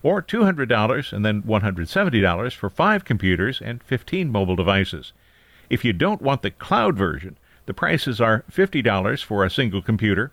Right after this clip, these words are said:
thirty dollar upgrade, eighty dollars for three computers with a sixty dollar upgrade,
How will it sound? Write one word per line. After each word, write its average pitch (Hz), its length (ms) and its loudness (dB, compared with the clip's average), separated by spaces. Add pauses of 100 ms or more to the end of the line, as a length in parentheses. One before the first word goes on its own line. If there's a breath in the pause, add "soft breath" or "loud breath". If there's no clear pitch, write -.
(120)
thirty 98 240 2
dollar 87 300 2
upgrade, 98 460 -2 (380 soft breath)
eighty 139 240 2
dollars 110 400 2
for - 180 -10
three 127 240 0
computers 107 720 0
with 101 160 -4
a 87 160 -6
sixty - 320 -6
dollar 90 320 0
upgrade, 98 480 -2